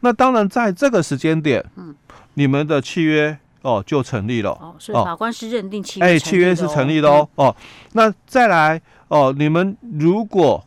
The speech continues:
Speaker 1: 公司啦，哦，他说公司如果要行使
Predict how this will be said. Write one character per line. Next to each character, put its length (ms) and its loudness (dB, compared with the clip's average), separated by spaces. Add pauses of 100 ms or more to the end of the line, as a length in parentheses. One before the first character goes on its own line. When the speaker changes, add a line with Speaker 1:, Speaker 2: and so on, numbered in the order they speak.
(120)
Speaker 1:
公 200 2
司 220 -4
啦， 100 2
哦， 140 2
他 100 2
说 180 -2 (100)
公 200 2
司 160 -2
如 160 -2
果 120 2
要 160 4
行 280 -2
使 260 -4